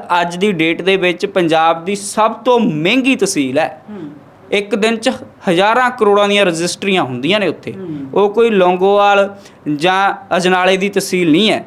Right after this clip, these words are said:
Speaker 1: ਜਿੱਥੇ ਵੀ ਮਹੀਨੇ 'ਚ ਕਰੋੜ ਦੀ ਰਜਿਸਟਰੀ ਹੋਣੀ ਹੈ।
Speaker 2: ਹੂੰ।
Speaker 1: ਉੱਥੇ ਇੱਕ ਦਿਨ 'ਚ ਹਜ਼ਾਰਾਂ ਕਰੋੜਾਂ, ਸੌਆਂ ਕਰੋੜਾਂ ਦੀਆਂ ਰਜਿਸਟਰੀਆਂ ਹੁੰਦੀਆਂ ਨੇ। ਤੁਸੀਂ ਅੰਦਾਜ਼ਾ ਲਾ ਸਕਦੇ ਹੋ ਕਿ ਕਿੰਨੀ ਮਹਿੰਗੀ ਤਹਿਸੀਲ ਹੈ।
Speaker 2: ਹੂੰ।
Speaker 1: ਉਸ ਤਹਿਸੀਲ ਦੇ ਵਿੱਚ ਹੁਣ ਗੱਲਾਂ ਤਾਂ ਜਿੰਨੇ ਮੂੰਹ ਉਨੀਆਂ ਗੱਲਾਂ, ਗੱਲਾਂ ਤਾਂ ਇਹ ਨੇ ਵੀ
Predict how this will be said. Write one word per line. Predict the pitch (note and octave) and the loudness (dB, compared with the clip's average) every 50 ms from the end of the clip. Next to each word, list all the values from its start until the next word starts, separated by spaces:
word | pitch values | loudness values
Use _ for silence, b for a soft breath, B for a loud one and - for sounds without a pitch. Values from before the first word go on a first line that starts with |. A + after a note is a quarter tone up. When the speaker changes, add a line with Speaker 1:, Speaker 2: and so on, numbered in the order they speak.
| - - | -6 -4
Speaker 1:
ਜਿੱਥੇ | D#3 E3 E3 A#3 G3 | -4 -2 0 2 2
ਵੀ | G3 G3+ F3+ G3 - B B B B - | 2 2 0 -4 -8 B B B B -2
ਮਹੀਨੇ | F3 G3 G3 F3 E3 E3+ F3+ | 0 2 2 2 2 0 0
'ਚ | F#3 | 0
ਕਰੋੜ | F#3+ F#3+ F#3+ F3 E3+ E3 D#3 | 0 0 2 2 2 2 0
ਦੀ | D3+ D#3 | 0 0
ਰਜਿਸਟਰੀ | D3 D3 C#3+ C#3 C#3+ - C#3 C3+ B2+ | 2 2 2 0 -2 -4 -4 -4 -2
ਹੋਣੀ | C3+ B2+ A#2+ A#2 A#2+ A2+ | -2 -2 -2 -2 -4 -6
ਹੈ। | A2 - - - | -8 -10 -16 -18
Speaker 2:
ਹੂੰ। | F#3+ F3 D3 C3 B2 B2 - | -14 -14 -14 -14 -12 -6 -2
Speaker 1:
ਉੱਥੇ | F3+ G3+ G3+ G3 - C#4 C#4 C#4 - - - | -2 -2 -2 0 0 2 2 0 -2 -4 -4
ਇੱਕ | G3+ A3 A3 A3 A#3+ | -4 -4 -2 -2 -2
ਦਿਨ | G3+ D3+ C#3+ G3+ B3 D4+ | -2 0 0 0 2 2
'ਚ | E4 - C4+ | 0 -2 -2
ਹਜ਼ਾਰਾਂ | A3 G#3 G3 F#3+ F#3+ F#3 F#3 F#3 | 0 0 0 2 2 2 0 0
ਕਰੋੜਾਂ, | F3 - F#3 F#3 F3+ F3+ F3+ | -2 -2 -2 0 0 0 0
ਸੌਆਂ | F3+ - F3+ E3+ E3 D#3+ D#3 | 0 0 0 2 2 2 2
ਕਰੋੜਾਂ | D#3+ E3+ D#3+ D#3 D#3 D#3 | 0 -4 -2 0 0 2
ਦੀਆਂ | D3 D3 D3 | 2 2 2
ਰਜਿਸਟਰੀਆਂ | C#3 B2+ C3 C3+ C3 - - D3 D3 C#3 | 0 0 -4 -6 -6 -4 -2 0 0 0
ਹੁੰਦੀਆਂ | C3+ C3 C3+ D#3 F3 | 0 0 -2 -2 -2
ਨੇ। | G3 | -2
ਤੁਸੀਂ | G3 F#3+ - - F#3+ | -6 -6 -4 -2 -2
ਅੰਦਾਜ਼ਾ | E3+ D3+ D#3 D#3+ E3 E3 G3 F#3+ | 0 2 0 0 2 2 2 2
ਲਾ | F3+ E3+ | 2 0
ਸਕਦੇ | F3+ - F#3+ F#3+ G3 G#3+ | 0 0 -2 0 0 0
ਹੋ | |
ਕਿ | G#3 G#3 | -2 -2
ਕਿੰਨੀ | - G3+ F#3+ F3+ F#3+ F3 | -4 -2 -2 0 0 0
ਮਹਿੰਗੀ | D#3 E3 F3+ G3+ G#3 A3+ A3 F#3+ - - - | 0 0 0 0 0 -2 -4 -4 -4 -8 -6
ਤਹਿਸੀਲ | - D3+ - C#3 B2 A#2+ A#2 | -6 -4 -4 -4 -4 -4 -4
ਹੈ। | A2+ - B B B B B B B B | -6 -8 B B B B B B B B
Speaker 2:
ਹੂੰ। | F#3 F3 D#3+ D3+ A#3 C4+ | -20 -18 -8 -2 0 0
Speaker 1:
ਉਸ | D4+ D4 | 0 0
ਤਹਿਸੀਲ | E4+ C#4 - C4+ - - A#3+ A#3+ B3 B3 | -2 -4 -4 -4 -2 0 2 2 2 2
ਦੇ | B3+ B3+ | 2 2
ਵਿੱਚ | B3+ B3+ A#3+ B3 B3+ | 2 2 0 2 0
ਹੁਣ | B3+ C4 B3+ - - - - - | 0 0 0 -2 -6 -10 -6 -4
ਗੱਲਾਂ | D#3+ D#3 E3 F3+ F#3+ | -2 0 2 2 2
ਤਾਂ | A3+ A3+ | 2 2
ਜਿੰਨੇ | G3 F#3 G3 G#3 A3 A#3 | 0 0 0 0 2 2
ਮੂੰਹ | A#3 A3 A3+ A#3+ B3 B3 | 2 2 2 4 2 2
ਉਨੀਆਂ | A#3 A3+ A3+ A3+ A3+ | 2 2 2 2 2
ਗੱਲਾਂ, | G#3 A3 G#3+ G#3+ G#3+ G#3 | 2 0 0 0 0 0
ਗੱਲਾਂ | F#3+ A3 D4+ - | 2 2 2 2
ਤਾਂ | A#3 A#3+ | 2 2
ਇਹ | A#3+ B3+ | 2 2
ਨੇ | B3+ | 0
ਵੀ | B3 B3 B3+ B3 | 0 0 -2 -2